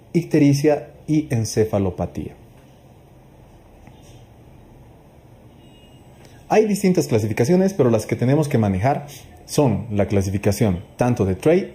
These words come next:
y de O'Grady. Ahora, la de Trey, ¿qué nos dice? Tenemos dos.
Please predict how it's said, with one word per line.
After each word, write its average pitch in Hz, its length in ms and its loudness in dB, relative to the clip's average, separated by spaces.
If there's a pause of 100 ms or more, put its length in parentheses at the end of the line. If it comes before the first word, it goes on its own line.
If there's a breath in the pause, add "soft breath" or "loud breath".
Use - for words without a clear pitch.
(120)
y 131 120 2
de 139 260 2
O'Grady. 98 400 -2 (340 loud breath)
Ahora, 139 220 2
la 139 140 2
de 160 80 0
Trey, 202 200 0
¿qué 208 120 0
nos 170 140 2
dice? 95 260 -2
Tenemos 165 400 2
dos. 113 360 -2